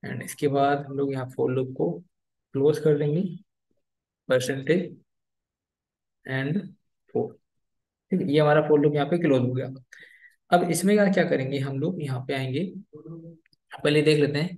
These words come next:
कि इतना code हमारा proper तरीके से काम कर रहा है नहीं कर रहा। तो आते हैं terminal में, इसके बाद पीएलएस करते हैं, इसको run करते हैं। ओके, तो यहाँ दिखा रहा है app registry not ready,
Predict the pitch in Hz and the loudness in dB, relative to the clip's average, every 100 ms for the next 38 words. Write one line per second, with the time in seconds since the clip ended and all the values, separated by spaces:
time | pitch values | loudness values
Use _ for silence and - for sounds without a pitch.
0 | - 135 135 135 143 143 143 135 139 139 | -8 -6 -4 -4 -2 0 0 0 0 0
1 | 135 139 139 135 - 135 131 131 131 135 | 0 0 0 -2 -2 -2 0 2 2 2
2 | 131 127 170 185 - _ _ _ _ _ | 0 0 0 -4 -12 _ _ _ _ _
3 | _ - 131 127 135 135 - _ - 131 | _ -6 -4 -4 -6 -8 -12 _ -2 2
4 | 127 131 131 139 202 196 - _ _ 123 | 2 0 -2 -2 -2 -4 -14 _ _ -12
5 | - - 135 131 135 135 135 - _ _ | -12 -8 -6 -4 -6 -6 -10 -16 _ _
6 | 139 135 139 147 - - - 170 180 - | -6 -4 -4 -6 -10 -12 -6 -6 -6 -10
7 | - _ _ _ _ _ _ _ - - | -16 _ _ _ _ _ _ _ -20 -12
8 | 143 139 135 - _ 139 131 131 135 139 | -10 -8 -10 -12 _ -10 -6 -4 -4 -8
9 | - 143 180 - - _ _ _ _ _ | -6 -8 -8 -10 -20 _ _ _ _ _
10 | _ _ _ _ _ _ _ _ _ _ | _ _ _ _ _ _ _ _ _ _
11 | _ _ 147 147 143 135 143 143 143 139 | _ _ -2 -2 -4 -6 -6 -6 -6 -4
12 | 156 170 156 143 147 143 135 135 - - | -4 -4 -2 -2 -2 -2 -2 -2 -6 -6
13 | 151 151 135 131 135 131 127 131 | -4 -2 -2 -2 -2 2 2 4